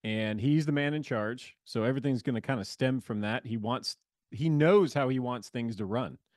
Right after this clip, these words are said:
Uh, and, you know, give, get a little bit from what's already there and then bring what he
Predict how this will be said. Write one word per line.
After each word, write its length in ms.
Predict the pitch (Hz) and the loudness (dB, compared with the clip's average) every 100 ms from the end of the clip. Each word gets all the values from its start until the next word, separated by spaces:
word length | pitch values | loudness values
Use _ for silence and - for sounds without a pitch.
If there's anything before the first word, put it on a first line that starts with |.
| _ _ _ _ - | _ _ _ _ -6
Uh, 340 | 101 98 95 90 - - - | -2 -2 -2 -6 -12 -14 -12
and, 560 | 95 117 110 104 98 - | -8 -4 -4 -6 -10 -10
you 140 | 156 | -6
know, 140 | 113 107 101 | -4 -4 2
give, 300 | 196 202 151 | 2 2 0
get 160 | 220 | 4
a 40 | 208 | 6
little 220 | 185 180 | 6 4
bit 240 | 156 175 - | 4 2 0
from 180 | 156 147 | -4 -2
what's 180 | 147 - | -4 -2
already 300 | 135 135 123 | -2 0 -2
there 400 | 107 113 120 139 | -2 -4 -2 -4
and 180 | 135 117 | -4 -4
then 120 | 113 | -4
bring 260 | 107 117 120 | -4 -4 -4
what 160 | 120 110 | -4 -6
he 380 | 123 120 120 | -4 -4 -4